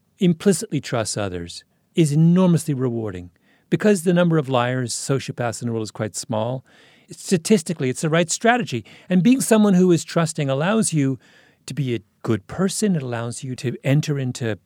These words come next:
productive relationships. It allow-, makes you pleasant to be around. It allows you to start companies. I mean, you can't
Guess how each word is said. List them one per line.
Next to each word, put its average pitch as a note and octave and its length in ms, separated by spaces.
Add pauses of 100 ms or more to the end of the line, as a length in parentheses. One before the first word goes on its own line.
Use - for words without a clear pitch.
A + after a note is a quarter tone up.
productive B2+ 480
relationships. D#3+ 840
It A#2+ 120
allow-, B2 280
makes E3 300
you C3+ 60
pleasant C3+ 420
to G2+ 60
be F3 260
around. E3+ 460
It A#2+ 200 (400)
allows D#3+ 240
you D3 60
to C3+ 80
start - 320
companies. F#3+ 500
I D#3+ 40
mean, E3 140
you D#3 80
can't A#3 440